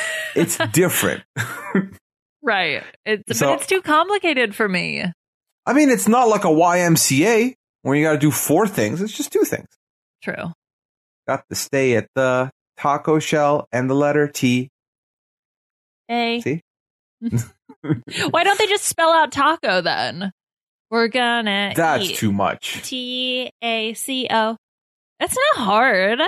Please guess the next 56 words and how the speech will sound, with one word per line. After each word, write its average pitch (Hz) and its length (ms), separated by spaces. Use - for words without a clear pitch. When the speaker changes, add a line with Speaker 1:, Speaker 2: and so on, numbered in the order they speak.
Speaker 2:
You 208 400
just 160 480
said 156 300
that 123 100
it 127 40
was 120 140
complicated 131 720
to 107 80
do 110 200
two 120 540
motions, 104 640
and 107 80
now 120 60
Speaker 1:
Yeah, 123 80
Speaker 2:
you 277 60
Speaker 1:
but - 80
Speaker 2:
wanna 226 120
Speaker 1:
now 233 80
Speaker 2:
do 277 60
Speaker 1:
it's - 120
to 302 120
Speaker 2:
four 277 80
Speaker 1:
a 220 120
beat. 247 220
Speaker 2:
motions. - 60
Speaker 1:
Now 214 140
it's 226 140
to 240 100
a 220 40
beat. 220 440
Speaker 2:
No, 214 60
Speaker 1:
Got 220 60
Speaker 2:
but 131 100
Speaker 1:
that, 220 200
Speaker 2:
th-, 147 160
now 156 200
Speaker 1:
got 196 60
Speaker 2:
it's 185 80
Speaker 1:
that 135 60
beat? 117 120
Speaker 2:
letters. 123 560
I 120 100
think 170 300
the 156 120
ta-, - 260
the 123 120
first 170 320
one 180 140
is 135 160
a, 107 200
the 104 380
shell. - 800
It's - 120
a 107 60
taco 120 400
shell. 64 600